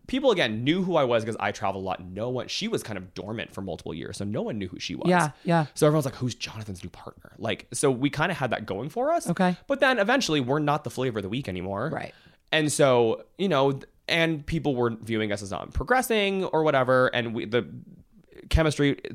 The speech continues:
Speaker 1: th-, a lot of things weren't working.
Speaker 2: Right.
Speaker 1: But, like, I was, my fault, I think, in these partnerships, I just stay loyal for as long as I can 'cause I
Speaker 2: Mm-hmm.
Speaker 1: was like,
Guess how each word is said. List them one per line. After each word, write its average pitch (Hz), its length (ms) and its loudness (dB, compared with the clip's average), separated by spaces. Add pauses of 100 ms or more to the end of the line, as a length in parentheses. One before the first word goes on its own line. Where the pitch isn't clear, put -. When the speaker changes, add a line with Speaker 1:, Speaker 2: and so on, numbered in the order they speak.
Speaker 1:
th-, 202 160 2
a 165 60 4
lot 202 200 6
of 160 60 2
things 139 140 2
weren't 104 160 -2
working. - 240 -4
Speaker 2:
Right. 147 120 4
Speaker 1:
But, 120 120 2
like, 120 260 0 (600)
I 202 300 6
was, 165 300 2 (760)
my 170 240 2
fault, 131 320 2
I 113 80 0
think, 110 260 -6
in 113 80 -4
these 110 140 -4
partnerships, 98 400 -8
I 107 120 0
just 107 140 -6
stay 101 140 -6
loyal 98 400 -4
for - 120 -6
as 98 100 -6
long 92 160 -6
as 95 80 -10
I 87 100 -10
can - 240 -4
'cause 165 160 -2
I 101 80 0
Speaker 2:
Mm-hmm. 101 80 0
Speaker 1:
was 101 100 -8
like, 98 220 -4